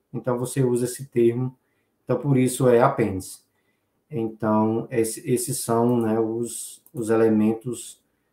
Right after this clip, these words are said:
é, os elementos essenciais, né, os elementos básicos, né, de, de se fazer, é, citações diretas, indiretas, se referenciar,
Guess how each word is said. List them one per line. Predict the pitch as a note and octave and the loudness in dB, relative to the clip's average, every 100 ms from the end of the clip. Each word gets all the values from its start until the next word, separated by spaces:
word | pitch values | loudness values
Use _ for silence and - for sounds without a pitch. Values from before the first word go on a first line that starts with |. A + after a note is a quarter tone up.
| _ _ _ - | _ _ _ -10
é, | G#2+ G#2 G2 - - | -8 -6 -8 -10 -14
os | A#2 G#2+ | -4 2
elementos | A2+ A2+ A2 G#2+ A#2 | 4 6 4 2 -2
essenciais, | A#2+ - C3 - C3 G#2 A2 A2+ - - _ _ _ _ _ | -4 -2 -4 0 2 4 2 0 -6 -16 _ _ _ _ _
né, | A2+ A2+ | -4 -2
os | A2+ | 4
elementos | C3 B2+ B2+ C3+ A2 | 4 6 4 0 -2
básicos, | G#2+ A2+ C#3 C#3+ B2 G#2 G#2+ | 4 6 6 4 -2 -4 -2
né, | A2 A#2 | 0 0
de, | A2+ A#2 | -4 -6
de | A#2 A2 | -6 -8
se | - | -6
fazer, | B2+ B2+ A2+ G#2 A2+ C#3 C3+ _ _ _ _ - | 0 2 2 2 2 2 -2 _ _ _ _ -8
é, | A2+ G#2 G2+ | -4 -2 -2
citações | G2+ B2+ B2 A#2+ - B2 A#2+ | -4 -4 2 2 2 0 2
diretas, | A#2+ C#3 B2+ C3+ D3+ B2+ | 2 6 6 6 2 2
indiretas, | B2+ C#3 C#3+ B2 B2 B2+ D#3 - | 4 4 4 4 2 0 -4 -4
se | - D#3+ | -2 0
referenciar, | E3 D#3+ D3 C#3+ C#3+ B2 A#2+ B2+ C#3 | 2 2 2 0 0 4 4 2 0